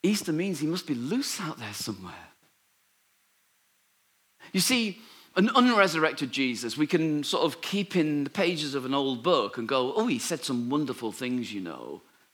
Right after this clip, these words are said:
But a resurrected Jesus is far more disturbing, because we live in a world where what's blind stays blind, what's lame stays lame, what's dead stays dead.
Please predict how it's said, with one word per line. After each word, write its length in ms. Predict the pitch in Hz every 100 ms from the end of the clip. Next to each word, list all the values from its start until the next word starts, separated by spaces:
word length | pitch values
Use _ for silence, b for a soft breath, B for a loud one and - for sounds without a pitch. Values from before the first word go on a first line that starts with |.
| _ _ _ B B
But 160 | 175 175
a 20 |
resurrected 800 | 165 208 294 254 220 196 - 139
Jesus 640 | 143 139 123 123 123 - -
is 560 | 156 151 151 151 135 - -
far 420 | - 202 202 202
more 240 | 190 185
disturbing, 960 | 180 156 - 143 147 151 131 110 90 71 _ _ _ _ _ _ _ _ _ _ _ _ _ _
because 300 | 156 151 143
we 140 | 165 214
live 240 | 196 170
in 100 | 160
a 60 | 151
world 560 | 160 175 160 151 139
where 440 | 135 135 135 135 139
what's 300 | 123 131 -
blind 580 | - 156 160 175 175 170
stays 400 | - 139 127 127
blind, 600 | - 139 139 143 143 -
what's 300 | 101 - 135
lame 380 | 127 143 156
stays 380 | 160 - 160 156
lame, 520 | 131 110 107 104 104
what's 240 | 107 90 -
dead 380 | - 123 127 123
stays 580 | - 113 110 110 110 -
dead. 360 | 87 82 80